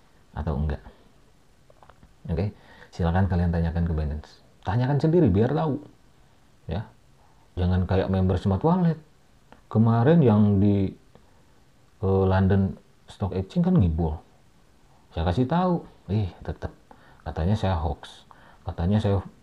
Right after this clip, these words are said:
fitnah." Orang beneran nanya ke orang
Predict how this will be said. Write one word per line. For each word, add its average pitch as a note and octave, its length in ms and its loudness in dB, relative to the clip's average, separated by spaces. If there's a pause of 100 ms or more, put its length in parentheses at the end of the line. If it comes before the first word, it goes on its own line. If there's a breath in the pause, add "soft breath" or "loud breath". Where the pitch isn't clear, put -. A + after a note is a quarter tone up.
fitnah." - 480 -6
Orang F2+ 400 2
beneran F2 560 2 (800 loud breath)
nanya F2 400 0
ke - 80 -10
orang E2+ 480 0